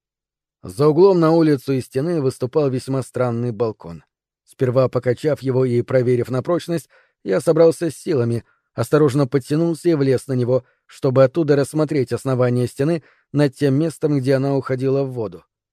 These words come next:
Она была еще в пятидесяти ярдах от меня,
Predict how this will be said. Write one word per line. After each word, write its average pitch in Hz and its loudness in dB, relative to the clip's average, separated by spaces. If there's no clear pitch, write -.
Она 165 0
была 156 0
еще 156 -2
в 127 -6
пятидесяти 147 -4
ярдах 120 0
от 110 -6
меня, 113 -8